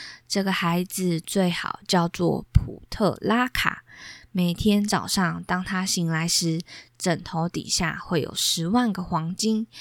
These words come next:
以后这孩子也会当国王。于是，这三位寄人篱下的苦命女子，从此每当孩子早晨醒来时，就获得一笔黄金。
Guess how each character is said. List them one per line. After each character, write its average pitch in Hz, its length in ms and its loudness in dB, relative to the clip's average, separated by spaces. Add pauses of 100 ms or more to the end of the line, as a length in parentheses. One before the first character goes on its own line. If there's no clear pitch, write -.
(260)
以 175 180 0
后 175 300 2
这 185 140 -4
孩 165 280 0
子 165 260 -4
也 165 180 -2
会 175 200 0
当 196 300 -2
国 165 280 -2
王。 170 380 -2 (440)
于 208 120 0
是， 262 240 2
这 247 120 0
三 247 260 2
位 233 180 6
寄 254 200 -2
人 185 260 4
篱 165 100 -2
下 202 200 -2
的 185 100 2
苦 165 200 0
命 175 240 -4
女 156 160 -4
子， - 300 -8 (180)
从 175 300 -2
此 180 240 2
每 160 180 -2
当 170 160 -2
孩 165 280 -4
子 165 200 -4
早 151 240 -2
晨 156 240 -2
醒 151 220 0
来 151 160 0
时， 156 320 0 (400)
就 254 240 8
获 226 240 6
得 175 180 0
一 180 60 0
笔 175 180 -4
黄 151 360 -4
金。 208 280 0